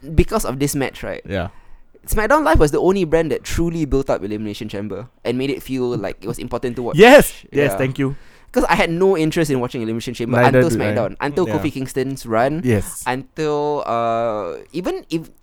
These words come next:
Speaker 1: okay, like, the, on Raw, they did the same, uh, three woman, uh,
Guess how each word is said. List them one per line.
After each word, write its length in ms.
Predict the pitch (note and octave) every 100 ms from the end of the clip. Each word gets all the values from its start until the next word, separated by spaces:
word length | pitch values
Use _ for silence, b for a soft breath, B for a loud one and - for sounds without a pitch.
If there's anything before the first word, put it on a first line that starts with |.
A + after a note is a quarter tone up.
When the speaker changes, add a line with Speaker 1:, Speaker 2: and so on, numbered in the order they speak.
| -
Speaker 1:
okay, 220 | - B2
like, 220 | A#2 G#2+ -
the, 140 | C#3+ D#3+ - -
on 200 | C#3+ D3
Raw, 240 | C3 D#3+ - -
they 160 | B2+ C#3
did 160 | D3+ B2+
the 80 |
same, 280 | B2 D3 C#3+ -
uh, 240 | G#2+ A2 -
three 220 | - F3
woman, 400 | D#3+ D3+ D3 D#3 b b b _
uh, 400 | F#2+ G#2+ G#2+ G2